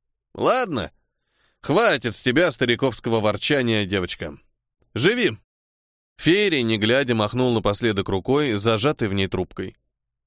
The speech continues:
«Почему вы всё это мне сказали?» — крикнула ему вслед Шари. «Вопросы не важны. Не на каждый вопрос есть ответ, девочка», — не оборачиваясь, хмыкнул Ример. «Но у каждой проблемы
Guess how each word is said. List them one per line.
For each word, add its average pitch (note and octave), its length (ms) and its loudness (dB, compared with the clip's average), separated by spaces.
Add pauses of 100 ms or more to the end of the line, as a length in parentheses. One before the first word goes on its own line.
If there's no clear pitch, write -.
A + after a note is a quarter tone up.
(140)
«Почему D#3+ 440 2
вы E3+ 120 2
всё F3+ 220 0
это E3+ 160 -2
мне E3+ 160 0
сказали?» — C#3+ 540 -4 (380)
крикнула C3 440 2
ему B2 180 0
вслед B2 280 -2
Шари. F#2+ 340 0 (440)
«Вопросы F3+ 760 2
не F3 160 2
важны. A#2+ 560 0 (400)
Не A#3 180 2
на A#3+ 160 0
каждый D#3+ 460 0
вопрос B2 520 0
есть A2+ 260 -2
ответ, A2+ 480 0
девочка», — G#2+ 640 -4 (400)
не C#3 120 -2
оборачиваясь, C#3+ 680 0
хмыкнул B2+ 420 -2
Ример. G#2 320 -2 (500)
«Но A3 240 2
у E3 60 0
каждой C3+ 380 0
проблемы G#2 720 0